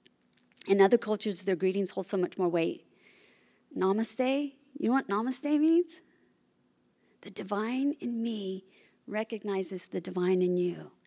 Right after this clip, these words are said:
Namaste. So as you greet these children, namaste them. Divine in that you, meet the divine in them. And then there's another term, sabonu. This is from Sa-, Susan David,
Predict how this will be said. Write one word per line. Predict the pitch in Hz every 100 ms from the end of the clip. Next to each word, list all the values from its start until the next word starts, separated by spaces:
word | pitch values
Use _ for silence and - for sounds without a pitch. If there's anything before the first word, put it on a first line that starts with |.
| _
Namaste. | 180 196 185 - - 165 165 - _ - - - - _ _ _
So | - 202
as | 202 196
you | 240 220
greet | - 220 -
these | 180 -
children, | 190 180 175 170 165 _ 170
namaste | 170 214 185 - 135 113
them. | - 113 123 156 -
Divine | 180 185 208 202
in | 180 175
that | 190 -
you, | 202 220 170 180 - _ -
meet | 185 170
the | 170
divine | 175 180 175
in | 175
them. | 175 165 170 _ - _ _ _ _ _ _ _
And | 202
then | 214 226
there's | 233 220
another | 220 220 220
term, | - 185 170 180 - -
sabonu. | - 202 180 190 220 254 302 349 _ _ - - - -
This | 208
is | 240
from | 226 202
Sa-, | - 190 190 -
Susan | - 214 226 214
David, | 190 180 185 208 226